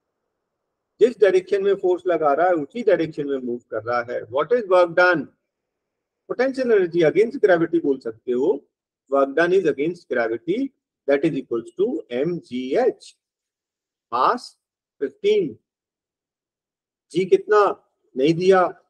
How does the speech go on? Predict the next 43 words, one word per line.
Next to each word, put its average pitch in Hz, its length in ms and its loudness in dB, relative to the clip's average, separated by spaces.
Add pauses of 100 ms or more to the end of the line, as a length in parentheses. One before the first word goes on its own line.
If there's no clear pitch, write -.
(140)
नहीं 139 160 0
दिया 156 240 2
तो 170 140 -2
नाइन 135 280 0
पॉइंट 147 320 0
एट 147 280 -4
लेना 120 360 -2
है, 131 100 -2 (1300)
है 123 60 -8
ना, 220 140 -2 (340)
नहीं 151 200 6
दिया 190 240 6
तो 196 120 -2
हमेशा 175 480 2
नाइन 170 300 0
पॉइंट 170 380 0
एट 156 260 -2
लेना 143 300 0
है, 185 160 -2
और 185 80 0
दिया 151 260 2
रहेगा 151 340 4
तभी 127 280 -6
टेन 117 260 -10
लेना 110 240 -12
है। - 100 -20 (600)
अभी 175 180 2
convenience 156 560 0
के 151 120 -6
लिए 143 180 0
मैं 139 160 0
टेन 123 280 -2
यूज़ 120 260 -6
कर 110 120 -6
ले 113 180 -2
रहा 117 140 -4
हूँ 117 220 -8 (500)
calculation 120 540 -2
को 117 180 -6
easy 113 240 -8
करने 110 360 -10
के 107 120 -14
लिए। 117 340 -2